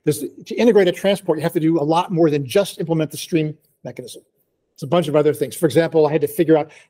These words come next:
how do I get, how do I get G R P C to talk to my transport in the first place? It took weeks to figure out that, oh, you have to go through the credentials, or maybe there's a better mechanism through resolvers that I haven't actually yet discovered. So that was hard. And things like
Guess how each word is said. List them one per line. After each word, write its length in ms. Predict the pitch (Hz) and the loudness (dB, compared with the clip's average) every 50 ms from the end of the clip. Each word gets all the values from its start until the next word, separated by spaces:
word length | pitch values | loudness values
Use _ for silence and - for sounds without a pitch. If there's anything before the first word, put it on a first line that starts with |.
| _ _ _ _ | _ _ _ _
how 220 | - 185 214 254 285 | -12 -6 -2 2 4
do 160 | 226 196 180 | 4 4 4
I 80 | 156 | 2
get, 320 | 143 - 151 175 185 _ _ _ _ _ _ _ _ _ _ _ _ - | 0 0 -2 -4 -4 _ _ _ _ _ _ _ _ _ _ _ _ -14
how 160 | - - 220 | -8 -6 -4
do 80 | 254 | -2
I 40 | 196 | -2
get 220 | 135 147 151 110 110 | 0 -2 -2 -2 -4
G 140 | - 175 | -4 -4
R 80 | 165 139 | -4 -4
P 100 | - 127 | -4 -8
C 120 | - - | -12 -12
to 80 | 151 - | -12 -12
talk 300 | - - - 220 214 - | -10 -6 -6 -6 -4 -6
to 60 | - | -8
my 100 | 131 117 | -8 -8
transport 480 | 113 - - 143 131 - - - 143 123 | -8 -8 -10 -10 -10 -8 -4 -2 -2 -2
in 40 | 123 | -2
the 60 | 127 | -4
first 280 | - - 190 175 - | -4 -4 -4 -4 -4
place? 280 | - 151 - - - - _ - - - - _ _ - | -6 -6 -6 -8 -10 -16 _ -20 -20 -20 -20 _ _ 0
It 60 | 170 | 0
took 180 | 170 - _ _ _ - 139 | 0 -2 _ _ _ -10 -2
weeks 380 | 143 156 185 208 180 - - | 2 4 4 4 2 0 -4
to 80 | - 147 | -4 0
figure 260 | - 170 139 147 151 | 2 2 4 6 4
out 100 | 147 143 | 4 4
that, 100 | 165 - | 4 4
oh, 100 | 156 156 | 4 4
you 80 | 156 135 | 4 2
have 120 | 156 151 | -2 -4
to 60 | - 143 | -2 2
go 120 | 160 151 | 2 2
through 140 | - 147 131 | 2 0 -12
the 60 | 127 | -12
credentials, 680 | - - 131 143 151 156 151 - 113 95 92 - - - _ _ _ _ _ - | -6 -2 0 2 2 2 0 -4 -10 -12 -12 -16 -18 -20 _ _ _ _ _ 2
or 180 | 143 143 143 | 2 4 4
maybe 260 | 135 143 160 160 151 156 | 4 4 4 6 6 6
there's 140 | 147 139 147 | 4 4 2
a 60 | 131 | 2
better 200 | 131 143 143 139 | 2 2 2 0
mechanism 380 | 135 127 - 131 120 127 135 | -2 -4 -6 -8 -8 -8 -10
through 160 | 131 - 143 131 | -10 -8 -8 -6
resolvers 500 | 131 120 139 131 127 123 117 123 113 117 | -4 -2 0 0 0 0 -2 -4 -6 -6
that 100 | 135 123 | -8 -8
I 20 | |
haven't 340 | 117 127 120 123 - - - | -6 -8 -10 -10 -12 -16 -18
actually 300 | - - - - 135 135 | -20 -18 -14 -12 -8 -4
yet 180 | 135 131 131 | -4 -4 -4
discovered. 480 | - 135 - - 156 135 120 113 127 147 _ _ _ _ _ _ _ _ _ _ _ | -6 -10 -6 -2 -2 -2 -2 -4 -10 -14 _ _ _ _ _ _ _ _ _ _ _
So 100 | - 156 | 0 2
that 140 | 160 175 170 | 4 4 4
was 120 | 165 170 | 2 2
hard. 400 | - 160 147 135 135 143 139 139 _ _ _ _ _ _ _ _ _ _ _ - | 0 0 0 2 2 0 -2 -4 _ _ _ _ _ _ _ _ _ _ _ -4
And 120 | 220 208 - | -4 -2 2
things 260 | - 247 233 196 - | 2 2 2 2 2
like 260 | 208 196 190 185 190 | 2 2 2 2 -4